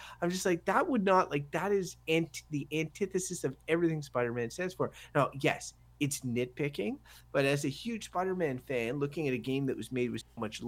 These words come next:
love, it seems like a huge mistake. Even the Batman games, 'cause not, being non-lethal is a big part of the Batman character,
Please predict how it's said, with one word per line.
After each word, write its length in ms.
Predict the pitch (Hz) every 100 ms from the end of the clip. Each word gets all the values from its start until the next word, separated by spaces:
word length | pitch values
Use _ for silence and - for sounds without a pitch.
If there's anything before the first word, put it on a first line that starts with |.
| 127
love, 240 | 214 139 - - -
it 160 | - 143
seems 300 | - 339 339
like 160 | 165
a 40 | 120
huge 540 | - - 214 220 -
mistake. 540 | 139 117 - 214 320 -
Even 260 | 226 269 339
the 100 | -
Batman 680 | 139 147 185 247 175 123 113
games, 340 | 104 95 113
'cause 220 | - 120 - - -
not, 380 | 151 156 180 - - 165 165 -
being 200 | 196 202
non-lethal 640 | 156 147 135 135 160 139
is 120 | 120 123
a 40 |
big 180 | 127 143
part 220 | - 120
of 100 | 104 - -
the 80 |
Batman 400 | 110 120 220 202
character, 400 | 147 123 - 131